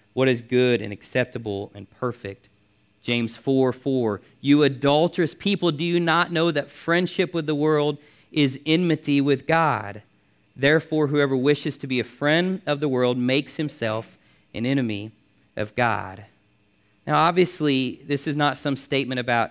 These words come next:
how we shouldn't love the lost or serve those around us. We, we understand that that's what we're called to do. But this passage shows us that the world, in this case, is in direct opposition to God.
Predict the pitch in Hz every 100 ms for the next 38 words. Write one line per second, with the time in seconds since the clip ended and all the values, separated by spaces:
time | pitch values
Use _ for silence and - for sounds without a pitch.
0 | _ _ _ - 120 123 - 143 135 127
1 | 131 127 120 123 131 135 - - 131 -
2 | 156 143 131 127 127 123 127 135 135 -
3 | 131 131 139 135 131 151 160 151 - 156
4 | 147 123 139 143 135 135 123 - - 143
5 | 143 135 123 131 135 113 - _ _ _
6 | - 147 170 - - 170 175 - 151 -
7 | 156 151 165 139 123 - - _ _ -
8 | 135 131 131 135 131 139 175 190 143 120
9 | 131 151 127 123 123 - 131 123 - 120
10 | 127 120 120 120 120 135 151 - - 139
11 | - 120 120 120 113 104 107 104 98 110